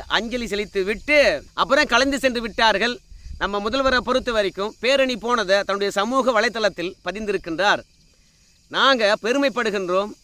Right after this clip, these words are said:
இராணுவத்தினுடைய உழைப்பையும் தியாகத்தையும் எண்ணி" அப்படின்னு பதிவிட்டு இருக்கின்றார். இந்த பேரணி போறதுக்குள்ளாகவே வந்து இந்தியா, பாகிஸ்தான் ரெண்டு பேரும் சண்டை கிடையாது, சமாதானம் அப்படின்னு சொல்லிட்டாங்க.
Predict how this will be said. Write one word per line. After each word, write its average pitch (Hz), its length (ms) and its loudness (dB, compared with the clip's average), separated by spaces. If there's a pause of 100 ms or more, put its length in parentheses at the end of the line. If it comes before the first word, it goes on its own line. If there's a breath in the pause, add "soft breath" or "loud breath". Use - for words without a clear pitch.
(600 soft breath)
இராணுவத்தினுடைய 220 720 2
உழைப்பையும் 208 720 0
தியாகத்தையும் 214 680 0
எண்ணி" 180 600 -2 (180)
அப்படின்னு 196 380 -4
பதிவிட்டு 185 280 -2
இருக்கின்றார். 165 460 -4 (580 loud breath)
இந்த 190 200 -2
பேரணி 254 540 0
போறதுக்குள்ளாகவே 240 840 2
வந்து 185 420 -2
இந்தியா, 254 520 0
பாகிஸ்தான் 208 760 0 (400 soft breath)
ரெண்டு 233 400 -2
பேரும் 220 460 0
சண்டை 233 380 0
கிடையாது, 220 440 -2
சமாதானம் 220 640 2
அப்படின்னு 202 220 -4
சொல்லிட்டாங்க. 180 560 -4